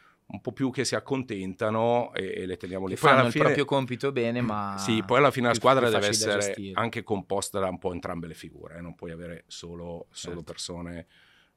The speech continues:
Speaker 1: ambiziose o persone che vogliono andare oltre. Devi creare il giusto, il giusto mix.
Speaker 2: Eh, il giusto equilibrio che è sottile, immagino. E quindi come, come è venuta poi la, la formazione del team, eh,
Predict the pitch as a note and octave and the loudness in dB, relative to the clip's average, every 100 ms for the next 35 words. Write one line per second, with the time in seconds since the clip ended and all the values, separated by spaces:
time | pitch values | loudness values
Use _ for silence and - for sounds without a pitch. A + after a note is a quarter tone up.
0 | - E2+ E2 - F2+ G2 F#2+ F#2+ F2+ F2 | -12 -10 -6 -6 -4 -2 -2 -2 -4 -6
1 | F#2 F2 F#2 F2+ F2 F2 E2 E2+ E2+ F2 | -8 -8 -8 -8 -8 -10 -10 -10 -8 -8
2 | F2 D#2+ D2+ E2+ - _ _ _ _ _ | -8 -8 -12 -14 -14 _ _ _ _ _
3 | - C3 D3 D3 C#3+ C#3 B2 C3 - C3+ | -4 0 2 6 8 8 4 0 2 4
4 | B2 A2+ G#2 G#2+ - A2 G2+ E2+ E3+ C3 | 4 2 -4 -6 -4 -2 -2 -4 -2 0
5 | C3+ D3+ D#3+ D3+ E3 A3 G3 - A2+ - | 0 0 0 0 0 0 -2 -2 -4 -2
6 | A2 - D#3 A#2 G#2+ G2+ G2+ F#2+ G2 G2 | -6 -6 -4 -2 -2 -4 -6 -6 -6 -8
7 | F#2 G2 - D3 - C#3+ D3+ D3 C#3+ - | -10 -12 -12 -10 -8 -6 -6 -4 -4 -6
8 | A#3 A#3+ C#3+ A2+ - F#2 G2 G2 F#2+ F#2 | -6 -2 -2 -2 -4 -6 -6 -6 -6 -8
9 | F#2 G2 - B2 A#2 A#2 - A#2+ A2+ A2 | -6 -8 -6 -4 -4 -4 -4 -2 -2 -2
10 | G#2+ G2+ G2 F#2+ F#2 F2+ F2+ F2+ G2 A2 | -4 -6 -6 -8 -10 -14 -14 -12 -8 -8
11 | - - G2 G2 G2 F#2 F2 F2 D#2+ | -8 -10 -6 -6 -6 -10 -12 -14 -14